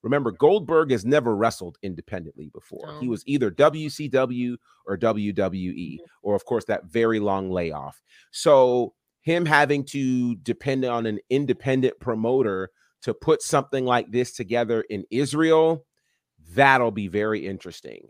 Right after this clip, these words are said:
Speaker 1: Um, and he may quickly discover that it's far different
Speaker 2: <laughs>
Speaker 1: than when the W W E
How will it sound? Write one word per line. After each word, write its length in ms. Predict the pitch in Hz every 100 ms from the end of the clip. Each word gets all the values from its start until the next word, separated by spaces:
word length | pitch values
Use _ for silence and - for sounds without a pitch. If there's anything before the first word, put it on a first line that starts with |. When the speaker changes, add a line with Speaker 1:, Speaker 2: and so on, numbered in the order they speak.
| -
Speaker 1:
Um, 600 | 98 98 98 98 98 98 -
and 220 | 117 120
he 160 | 135
may 200 | 143 143
quickly 380 | 143 180 175 170
discover 760 | 143 135 190 190 143 135 131 - _ _ _ _ -
that 160 | 98
it's 200 | 107 135
far 560 | - 113 135 170 180 185
different 460 | 170 175 117 220 - 233 330
Speaker 2:
<laughs> 240 | _ - 123
Speaker 1:
than 220 | 123 127
when 140 | 131
the 80 | 127
W 340 | 127 123 127
W 420 | 127 120 117 120 113
E 480 | 113 107 101 95